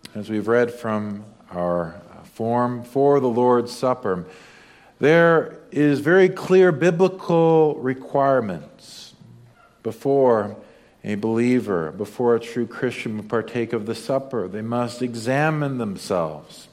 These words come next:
to see whether they are truly walking in repentance before God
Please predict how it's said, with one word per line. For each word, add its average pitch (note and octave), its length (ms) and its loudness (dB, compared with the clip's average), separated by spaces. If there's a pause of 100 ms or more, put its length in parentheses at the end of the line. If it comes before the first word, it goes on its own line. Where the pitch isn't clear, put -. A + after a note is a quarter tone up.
(640)
to A2 100 -8
see A#2 320 -2
whether A2+ 420 2
they A2 260 -4
are A2 200 -2
truly C#3 480 -2
walking B2 680 0
in G#2+ 160 -6
repentance B2 960 -8
before A#2+ 580 -6
God F#2+ 560 -4